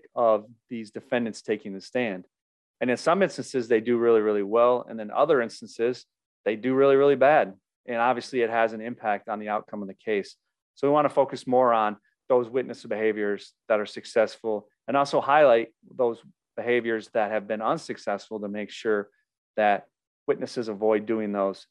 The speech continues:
in the future. The other thing we wanna talk about, mental health. Obviously, mental health is a serious topic that not a lot of people talk about. A lot of times it gets glossed over. A lot of times it's people who are dealing with mental health issues feel like they have no outlet and that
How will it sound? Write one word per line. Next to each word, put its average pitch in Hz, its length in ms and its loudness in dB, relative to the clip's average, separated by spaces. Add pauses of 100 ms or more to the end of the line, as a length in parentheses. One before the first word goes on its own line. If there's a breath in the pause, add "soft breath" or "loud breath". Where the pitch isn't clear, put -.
(120)
in 113 100 -8
the 101 80 -10
future. 101 500 -12 (2000)
The 147 60 4
other 160 100 6
thing 160 140 2
we 160 40 4
wanna 156 180 4
talk 143 200 2
about, 131 240 4
mental 123 300 -2
health. 113 340 2
Obviously, 101 400 -8
mental 104 320 -8
health 110 300 2
is 107 160 -14
a 104 40 -18
serious 107 460 -6
topic 107 480 -4
that 107 300 -4 (180)
not 123 220 0
a - 20 4
lot 117 140 4
of 107 80 -4
people 104 400 -12 (420)
talk 113 220 0
about. 117 380 2
A - 40 -16
lot 113 180 -2
of 104 60 -12
times 107 240 -8
it 101 60 -16
gets 104 160 -10
glossed 107 400 0
over. 113 260 2
A 104 80 2
lot 107 220 2
of - 40 -18
times 104 360 -8
it's 98 200 -12 (440)
people 123 260 -4
who 113 80 -2
are 107 240 2
dealing 113 320 -2
with 107 160 -10
mental 110 260 -4
health 104 260 0
issues 110 420 -8
feel 110 220 -2
like 104 200 0
they 101 120 -4
have 104 180 0
no 104 180 -2
outlet 107 480 -2
and 107 120 -16
that 101 160 -10